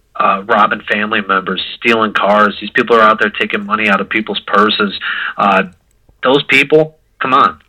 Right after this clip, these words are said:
You're, you're gonna tell me that guy, when he's sober, he wants to look at that and he's gonna go, "Oh, well, this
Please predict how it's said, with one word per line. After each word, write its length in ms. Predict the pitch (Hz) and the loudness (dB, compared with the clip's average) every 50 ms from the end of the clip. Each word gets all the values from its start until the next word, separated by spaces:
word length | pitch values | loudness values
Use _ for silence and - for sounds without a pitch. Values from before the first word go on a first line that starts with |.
| _ _ _ _ _ | _ _ _ _ _
You're, 180 | 117 131 135 127 | -2 -2 -2 0
you're 160 | 104 131 139 | -2 -2 -2
gonna 180 | 143 143 135 117 | 0 0 -2 -2
tell 220 | - 143 131 131 | -2 -4 -4 -2
me 140 | 139 135 123 | -4 -2 0
that 200 | 127 123 127 - | 0 0 2 2
guy, 180 | 127 127 139 | 2 2 2
when 140 | 135 123 117 | 2 -2 -6
he's 160 | 110 120 120 - - | -10 -12 -10 -6 -4
sober, 320 | 120 117 120 123 135 127 | -2 -2 0 0 0 -2
he 80 | 117 135 | -2 -2
wants 240 | 131 131 131 - - | -2 -2 -2 -2 -6
to 80 | - | -6
look 220 | 117 120 120 - 139 | -4 -4 -2 -2 -2
at 80 | - | 0
that 160 | - 135 131 120 | 2 2 2 0
and 100 | 120 120 | -2 -6
he's 120 | 117 - | -6 -4
gonna 160 | - 123 113 110 | -2 -2 -2 0
go, 120 | 110 104 98 - - - _ _ | 0 0 0 -2 -6 -10 _ _
"Oh, 220 | - 123 123 120 117 | 2 4 4 4 4
well, 160 | 107 107 110 | 2 0 0
this 160 | 110 123 120 | 0 0 -2